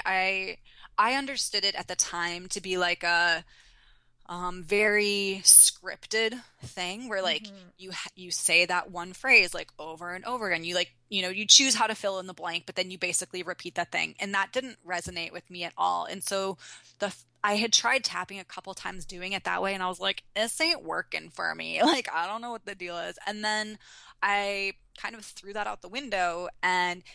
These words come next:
Speaker 1: did it more like a peeling of an onion, where, like,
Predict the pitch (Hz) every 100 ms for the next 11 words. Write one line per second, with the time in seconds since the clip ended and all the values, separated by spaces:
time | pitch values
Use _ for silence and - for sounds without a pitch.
0 | - - 202 208 196 185 190 185 180 170
1 | 156 147 143 - - - - - - -
2 | 208 190 190 185 165 170 160 165 165 175
3 | 196 202 226 - - 196 196 185 170 135
4 | -